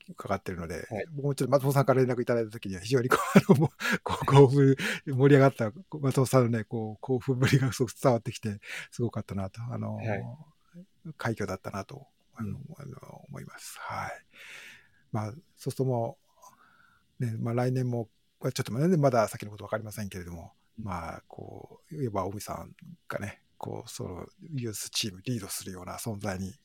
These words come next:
Speaker 1: なるのかなと思いますので、またね、そこから得ることもきっと多いのかと思います。
Speaker 2: はい。
Speaker 1: えーとですね。まあ、というわけで、まあ、その、尾身さんの活躍ね、いろいろ、まあ、あの、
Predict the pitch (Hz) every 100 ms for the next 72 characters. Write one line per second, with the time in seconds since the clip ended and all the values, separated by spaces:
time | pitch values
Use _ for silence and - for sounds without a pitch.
0 | _ _ - 110 98 87 92 90 - -
1 | _ _ 113 92 90 - - - - -
2 | - - - - _ - - - _ -
3 | - - - 107 101 - - - - -
4 | - - - - - 104 98 87 - -
5 | - - 104 - 113 95 - - - -
6 | _ - - _ _ _ _ - - -
7 | - - _ _ _ _ - 120 117 113
8 | 113 113 110 110 117 120 - 139 - 147
9 | 147 156 147 - - 175 170 147 143 135
10 | 143 139 135 151 165 139 123 113 110 120
11 | - 127 - 131 123 123 123 123 127 147
12 | 151 165 160 156 127 - 156 151 151